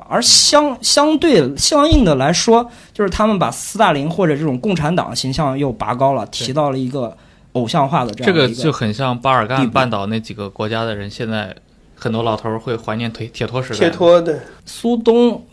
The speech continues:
Speaker 1: 包括我们自己，都有这样一种反复，特别是老一辈人，他对这种反复特别重视，因为他们经历了。
Speaker 2: 嗯。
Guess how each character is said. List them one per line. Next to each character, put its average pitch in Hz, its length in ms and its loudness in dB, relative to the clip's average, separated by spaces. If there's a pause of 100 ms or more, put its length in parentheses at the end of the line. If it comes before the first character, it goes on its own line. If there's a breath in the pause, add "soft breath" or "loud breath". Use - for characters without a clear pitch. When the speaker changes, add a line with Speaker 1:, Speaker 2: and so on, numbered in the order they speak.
Speaker 1:
包 180 140 2
括 196 140 0
我 147 120 2
们 147 160 -2
自 180 180 -4
己， 104 280 -10 (480 soft breath)
都 185 120 0
有 156 140 2
这 151 140 -4
样 143 340 2
一 165 120 -4
种 113 460 -8 (120)
反 - 420 -8
复， - 440 -6
特 - 180 -6
别 156 180 -2
是 165 140 -6
老 113 260 -4
一 117 100 -4
辈 170 200 -2
人， 135 260 -4
他 165 180 -4
对 165 120 0
这 151 40 -6
种 151 160 -4
反 104 340 -10
复 151 260 -12
特 139 340 -4
别 127 480 -4 (300 soft breath)
重 165 280 2
视， 110 280 -8
因 170 100 -2
为 180 80 -4
他 175 100 -8
们 185 120 -6
经 190 240 -4
历 240 140 -10
了。 - 40 -20 (420)
Speaker 2:
嗯。 101 360 -10